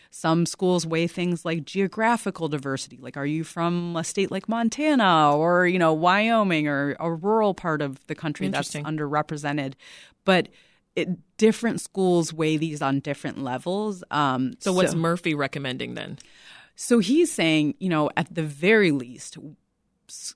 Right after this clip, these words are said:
Speaker 1: uh, schools that receive federal funding, so, like, through, like, the Pell Grant for low-income students, like, at the very least, they should have to report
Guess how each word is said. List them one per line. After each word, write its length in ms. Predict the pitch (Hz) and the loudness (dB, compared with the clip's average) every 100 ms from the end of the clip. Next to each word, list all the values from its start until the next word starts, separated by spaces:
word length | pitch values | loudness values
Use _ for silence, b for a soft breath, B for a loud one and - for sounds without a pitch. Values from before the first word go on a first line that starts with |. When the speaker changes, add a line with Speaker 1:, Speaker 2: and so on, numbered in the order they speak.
| - | -4
Speaker 1:
uh, 200 | 160 143 | 0 2
schools 380 | 139 - 226 226 | 0 -2 0 2
that 180 | 185 170 | 0 0
receive 680 | 156 - - 151 143 139 _ | -4 -8 -8 -4 -2 -4 _
federal 920 | - - 151 147 151 139 135 135 139 _ _ _ | -20 -8 -4 -2 -2 -2 -2 -6 -10 _ _ _
funding, 580 | _ 160 143 120 113 - | _ 0 2 0 -6 -12
so, 160 | - 143 | -10 -8
like, 200 | 127 - | -8 -8
through, 280 | 151 143 | -8 -6
like, 220 | 135 120 - | -6 -10 -12
the 80 | |
Pell 360 | - - 160 151 | -14 -2 2 2
Grant 380 | 143 127 127 - | 0 -8 -12 -14
for 140 | - | -10
low-income 460 | 156 151 147 147 143 | -4 -2 -2 -4 -10
students, 440 | - 151 139 139 | -6 -4 -2 -4
like, 140 | 143 - B B B B _ - 156 _ _ _ - | -10 -14 B B B B _ -20 -20 _ _ _ -4
at 120 | 202 | 0
the 60 | 175 | 2
very 220 | 208 233 | 4 4
least, 300 | 180 147 - | 4 0 0
they 100 | 160 | -2
should 320 | 151 156 143 - | 0 -2 -4 -10
have 320 | 151 139 - | -4 -4 -4
to 100 | 151 | -10
report 720 | 139 135 - 156 131 117 - | -8 -10 -10 -6 -4 -6 -12